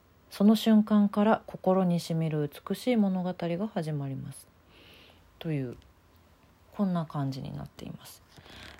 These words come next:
そうなんです。夜の真ん中で、僕の友達って言ってるんでね。僕の友達がお月様って言ってるんで、少年が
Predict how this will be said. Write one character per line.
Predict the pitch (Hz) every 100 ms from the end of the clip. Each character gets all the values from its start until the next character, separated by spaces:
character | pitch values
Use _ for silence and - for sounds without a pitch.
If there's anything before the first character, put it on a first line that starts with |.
| - -
そ | 320
う | 269
な | 185
ん | 143
で | 131
す。 | - -
夜 | 254 302 302
の | 262
真 | 220 196 180
ん | 180
中 | 175 - 160
で、 | 165 - - - - - _ _ - _ - - -
僕 | 196 339 320
の | 247 180
友 | 170 160 156
達 | 151 139 160
っ |
て | -
言 | -
っ | -
て | 120
る |
ん | -
で | 160
ね。 | 233 277 - - - - _ _ _ _ _ _ _
僕 | 302 294 285
の | 220 175
友 | 190 175 170
達 | 175 170 190
が | 262
お | 208
月 | 165 - 165
様 | 151 135 123
っ |
て | - -
言 | 127
っ |
て | - 131
る | 131
ん |
で、 | 123 - _ -
少 | - 247 233
年 | 220 220 202
が | 196 190